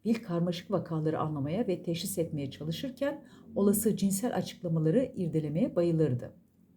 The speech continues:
"Sanmam," dedim. "Ama onu araştıracak fırsatım da olmadı doğrusu. Karı koca o kadar çok tartıştılar ki tekrar gelmeleri için zor ikna ettim."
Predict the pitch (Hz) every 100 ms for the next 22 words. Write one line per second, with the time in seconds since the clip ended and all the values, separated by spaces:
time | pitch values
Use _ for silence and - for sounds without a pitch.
0 | _ - - 269 302 302 254 135 123 -
1 | - - _ - 202 226 196 202 196 -
2 | 175 175 - - _ _ _ _ _ _
3 | - 156 - 196 208 - 165 - 165 285
4 | 359 269 220 196 160 139 139 131 - -
5 | 127 - _ - 302 311 226 - 190 247
6 | - 220 175 160 165 165 - 151 - -
7 | 160 196 - - 175 - - _ 269 262
8 | 202 175 170 165 170 233 247 - 269 -
9 | 185 156 151 131 123 127 120 120